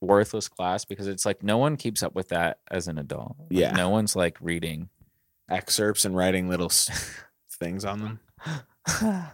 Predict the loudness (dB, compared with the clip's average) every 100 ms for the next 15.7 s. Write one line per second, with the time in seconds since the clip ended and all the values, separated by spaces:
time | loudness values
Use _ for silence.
0 | _ -4 -2 0 2 4 6 8 10 10
1 | 8 8 8 10 8 8 6 4 2 2
2 | 4 4 4 6 6 6 4 4 2 0
3 | 2 2 2 4 4 2 -2 -6 -6 -8
4 | -8 2 4 4 2 0 -2 -6 -10 -6
5 | -2 2 4 6 4 4 2 0 -2 -2
6 | -2 -2 -4 -4 -2 0 2 2 2 2
7 | 0 -2 -10 -16 _ _ _ _ _ _
8 | _ 0 0 0 -4 -4 -8 -10 -10 -12
9 | -14 -14 -18 -20 -20 _ _ -16 -6 -2
10 | 0 0 8 12 12 12 10 8 8 8
11 | 10 8 8 6 6 8 8 8 4 0
12 | 4 8 8 10 12 12 10 8 8 8
13 | 6 4 4 4 6 6 6 6 0 -2
14 | -2 2 2 2 6 10 12 12 10 6
15 | 4 4 2 6 6 6 0